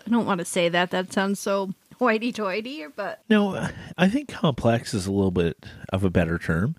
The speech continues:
Speaker 2: Just be
Speaker 1: A better mouthfeel?
Speaker 2: Yeah.
Speaker 1: 'Cause it was
Speaker 2: You don't get that sh-
Speaker 1: crunchier.
Speaker 2: Yeah, and you don't get that sugar graininess, but you get the sweetness from it. Like, there's a
Speaker 1: It's a
Speaker 2: little
Speaker 1: different graininess.
Speaker 2: Yeah,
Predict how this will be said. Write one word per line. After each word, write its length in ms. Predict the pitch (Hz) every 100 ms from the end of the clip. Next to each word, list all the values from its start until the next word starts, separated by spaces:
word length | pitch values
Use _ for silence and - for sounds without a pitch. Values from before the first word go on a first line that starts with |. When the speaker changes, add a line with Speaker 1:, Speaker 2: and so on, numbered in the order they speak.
| -
Speaker 2:
Just 200 | 226 220
be 140 | 247 - _ - - - - -
Speaker 1:
A 80 | 247
better 320 | 226 277 381
mouthfeel? 600 | 262 180 240 - 285 294 - -
Speaker 2:
Yeah. 420 | 131 127 139 135 196 - _
Speaker 1:
'Cause 220 | 269 262
it 220 | - 294 254
was 480 | 330 330 - - _ _ _ - - - -
Speaker 2:
You 100 | 143
don't 160 | 160 165
get 160 | 175
that 240 | 180 170 339
sh- 260 | - -
Speaker 1:
crunchier. 340 | 311 220 - - 165
Speaker 2:
Yeah, 280 | 180 123 92 _ _
and 80 | 139
you 60 | 147
don't 180 | 156 170
get 120 | 170
that 200 | 156 113
sugar 400 | - - 123 127
graininess, 760 | 107 101 113 165 185 214 269 - - - _
but 140 | - 113
you 80 | 113
get 160 | 127
the 80 | 120
sweetness 520 | - 160 175 98 85
from 200 | - 82
it. 100 | 85 -
Like, 140 | 151 147
there's 180 | 175 156
a 40 |
Speaker 1:
It's 80 | 156
a 40 |
Speaker 2:
little 180 | 180 175
Speaker 1:
different 400 | 165 233 349 277
graininess. 440 | 185 165 156 151 131
Speaker 2:
Yeah, 400 | 170 156 98 85